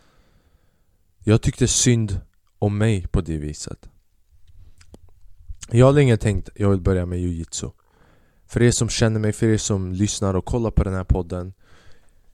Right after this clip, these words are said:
i alla fall lite, de här senaste tre åren, vet att jag har boxats. Och jag, Benny med S M-guld.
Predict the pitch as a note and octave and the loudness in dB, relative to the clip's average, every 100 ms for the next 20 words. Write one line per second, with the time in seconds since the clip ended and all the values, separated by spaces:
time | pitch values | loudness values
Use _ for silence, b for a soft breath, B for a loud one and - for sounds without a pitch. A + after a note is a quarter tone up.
0 | - A2 A2+ A2+ G#2+ G#2+ - F#2 F2 - | -6 0 2 2 2 0 -4 -8 -8 -12
1 | - F#2+ F#2+ F#2 - G2 - - - G#2 | -12 -4 -2 -2 -2 -4 -6 -14 -6 -2
2 | F#2+ F2+ F2 F2+ - - - _ _ _ | -2 -4 -10 -12 -18 -20 -20 _ _ _
3 | _ _ G2 A2 G#2 F#2+ F2+ F2+ F2 - | _ _ 2 2 2 0 0 -2 -2 -4
4 | - - - - - _ _ _ _ _ | -4 -14 -20 -20 -20 _ _ _ _ _
5 | - - E2+ C3 A#2 G#2 C#3 B2+ A2 G2 | -14 -6 4 6 6 4 4 2 -2 -4
6 | - - - A2+ - F#2+ F2+ D#2+ D2 | -6 -10 -8 -6 -4 -4 -4 -6 -8